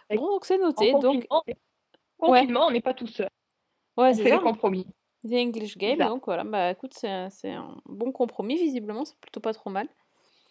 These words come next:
Speaker 2: C'est mieux que Jeanne le
Speaker 1: Ouais.
Speaker 2: Mouton, je pense.
Speaker 1: <laughs>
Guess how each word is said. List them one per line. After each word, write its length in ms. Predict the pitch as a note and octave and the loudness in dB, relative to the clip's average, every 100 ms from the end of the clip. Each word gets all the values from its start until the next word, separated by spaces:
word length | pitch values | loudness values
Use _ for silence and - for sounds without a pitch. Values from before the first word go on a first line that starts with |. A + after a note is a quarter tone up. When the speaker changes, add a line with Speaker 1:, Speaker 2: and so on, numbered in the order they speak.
| _ _ _ _ | _ _ _ _
Speaker 2:
C'est 160 | - | -6
mieux 120 | A#3 C#4+ | -2 -2
que 60 | |
Jeanne 240 | - C#4 A#3+ | -2 -2 0
le 80 | A3+ | -4
Speaker 1:
Ouais. 60 | |
Speaker 2:
Mouton, 320 | G#3+ G#3+ A#3 | -4 -6 -6
je 80 | A#3+ | -8
pense. 320 | - A3+ - _ _ _ _ _ _ _ _ _ _ | -10 -12 -12 _ _ _ _ _ _ _ _ _ _
Speaker 1:
<laughs> 640 | C#4 C4+ B3+ D#4+ F#4+ F#4 | -2 2 4 4 2 -4